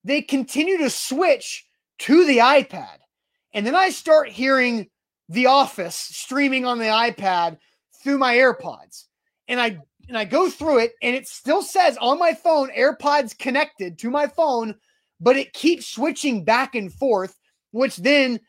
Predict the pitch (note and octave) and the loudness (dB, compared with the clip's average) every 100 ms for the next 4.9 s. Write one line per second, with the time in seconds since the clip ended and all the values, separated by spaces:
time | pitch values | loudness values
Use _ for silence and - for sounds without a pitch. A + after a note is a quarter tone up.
0 | _ A3 A3+ - C4 C4+ A#3+ G#3 A#3+ G#3+ | _ -8 -8 2 4 4 2 0 2 4
1 | A#3+ G#3+ G#3 - _ _ _ A3 B3 A#3+ | 4 2 0 -6 _ _ _ -2 0 0
2 | A3+ A3+ G3+ F#3 B3+ B3 B3 G#3+ A#3+ A#3+ | -2 -4 -4 -2 -2 -2 -2 2 2 0
3 | G#3 A3+ A#3+ G3 G3+ - _ - G3 B3+ | 0 4 4 4 -2 -6 _ -4 4 6
4 | C#4+ G#3 C4 C4 A3+ A#3 A#3 B3 C#4 | 6 4 4 4 4 2 4 4 0